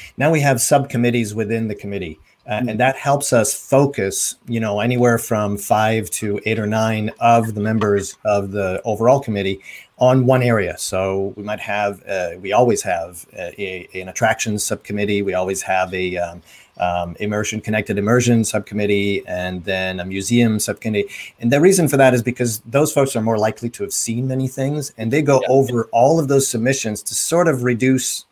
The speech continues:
Speaker 1: them a little bit to the first round, and then they bring a proposal to the overall, um,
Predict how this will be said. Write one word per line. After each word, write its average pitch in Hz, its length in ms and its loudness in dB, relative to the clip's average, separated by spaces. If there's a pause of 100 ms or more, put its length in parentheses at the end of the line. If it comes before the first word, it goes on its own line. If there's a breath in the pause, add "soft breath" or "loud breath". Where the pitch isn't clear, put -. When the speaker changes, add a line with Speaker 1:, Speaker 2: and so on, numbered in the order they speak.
Speaker 1:
them 117 280 0
a 104 40 0
little 131 260 2
bit 107 300 -4
to 127 80 -4
the 117 100 -8
first 139 360 -2
round, 110 540 -2 (360 loud breath)
and 120 120 -2
then 131 80 2
they 127 80 4
bring 127 440 2
a 120 60 0
proposal 107 560 -2
to 101 220 -10
the 101 240 -6
overall, 101 500 -2 (300 soft breath)
um, 92 420 -6